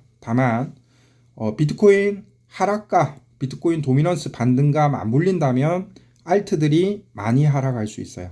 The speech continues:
많이 하락할 수 있고 비트코인 상승과, 어, 도미넌스 상승이라면 알트들은, 어, 그렇게 많이 오르지 못하는, 어, 모습이 나오는데, 일단 도미넌스가 더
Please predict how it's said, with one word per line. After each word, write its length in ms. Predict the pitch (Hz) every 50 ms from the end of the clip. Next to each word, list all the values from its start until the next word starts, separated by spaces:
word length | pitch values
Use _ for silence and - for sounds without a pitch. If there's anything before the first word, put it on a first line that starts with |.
| - - -
많이 220 | 107 107 113 120
하락할 380 | 127 135 135 135 135 131 113 110
수 140 | - -
있고 480 | 110 104 - - 135 151 165 175 175 - - _ _ _ _
비트코인 540 | - 131 127 127 - - - 190 190 185 180
상승과, 720 | - - 175 175 165 - 196 185 180 180 170 151 - - - _
어, 220 | - 104 104 - -
도미넌스 680 | - 127 127 135 156 170 165 - - 135 135 143 151 -
상승이라면 880 | - - - 147 143 156 160 156 151 143 135 131 139 156 160 175 180 180 - - - _ _ _ -
알트들은, 720 | 143 170 170 - - 147 147 131 127 139 156 170 165 - - - -
어, 360 | - - 101 101 - - - - _
그렇게 800 | _ - 139 170 190 185 - - - 202 185 185 185 185 185 - - _ _
많이 280 | - 101 117 127 143
오르지 420 | 151 120 131 135 151 160 139 131 110
못하는, 520 | 92 90 90 - - 139 120 104 90 - - _ _ _
어, 140 | - 95 95
모습이 340 | - 110 123 127 - - 117
나오는데, 640 | 107 95 95 101 101 98 98 95 113 117 107 110 - - - - - - - _ _
일단 360 | 165 147 147 170 165 165 156
도미넌스가 680 | 147 - 135 143 160 185 196 190 190 - - 151 139
더 140 | 147 - 123